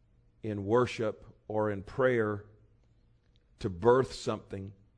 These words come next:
once it's birthed, it is birthed.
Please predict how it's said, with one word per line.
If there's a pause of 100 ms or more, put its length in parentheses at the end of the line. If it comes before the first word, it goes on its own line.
(1160)
once
it's
birthed, (100)
it
is (320)
birthed.